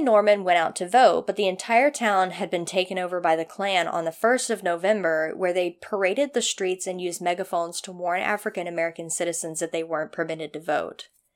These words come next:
They camped out at poll centers to ensure that any who tried would be sent away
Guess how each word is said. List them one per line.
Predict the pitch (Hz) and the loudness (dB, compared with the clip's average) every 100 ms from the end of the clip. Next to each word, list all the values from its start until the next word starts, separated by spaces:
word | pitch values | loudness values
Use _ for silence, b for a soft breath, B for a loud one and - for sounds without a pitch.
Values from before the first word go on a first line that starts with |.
| _ _ _ | _ _ _
They | 185 | -2
camped | - 214 220 226 | 2 2 2 4
out | 240 | 2
at | 208 | 2
poll | - 214 208 | 2 0 0
centers | - 196 196 175 175 | -2 -2 0 0 -2
to | - 185 | -6 -6
ensure | 170 - 180 175 175 | -4 0 2 2 2
that | 160 | 0
any | - 170 160 | -2 -6 -6
who | 160 | -8
tried | - 254 254 233 190 | -4 0 2 2 -2
would | 165 | -4
be | 175 | -2
sent | 165 196 214 | 0 0 -2
away | 208 190 214 170 160 | -2 0 2 2 0